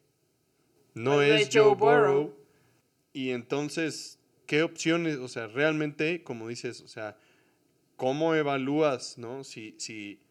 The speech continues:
Speaker 1: Joe Burrow, que, pues, es como dos tercios de Joe Burrow, es mejor que este muchacho al que no conoces, o, o prefieres los dos tercios de Joe Burrow.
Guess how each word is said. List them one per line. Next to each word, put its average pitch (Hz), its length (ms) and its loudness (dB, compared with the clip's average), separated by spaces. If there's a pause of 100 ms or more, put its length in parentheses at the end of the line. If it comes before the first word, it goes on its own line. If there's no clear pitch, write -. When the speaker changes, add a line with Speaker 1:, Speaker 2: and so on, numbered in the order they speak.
(420)
Speaker 1:
Joe 135 160 0
Burrow, 143 480 0
que, 80 220 -16 (560)
pues, - 180 -16
es 110 140 -10
como 101 340 -10 (360)
dos 127 340 -4
tercios 160 760 -4 (120)
de 104 220 -10
Joe 123 180 -6
Burrow, 156 440 -4 (840)
es 131 200 -4
mejor 139 520 -6 (560)
que 104 500 -6
este 113 200 -8
muchacho 135 540 -6
al 110 120 -8
que 110 120 -14
no 113 180 -12
conoces, 143 640 -6 (400)
o, 110 300 -4
o 104 340 -8
prefieres 135 920 -2 (360)
los 98 320 -12
dos 120 200 -8
tercios 123 340 -6
de 123 140 -8
Joe 127 160 -2
Burrow. 123 440 -4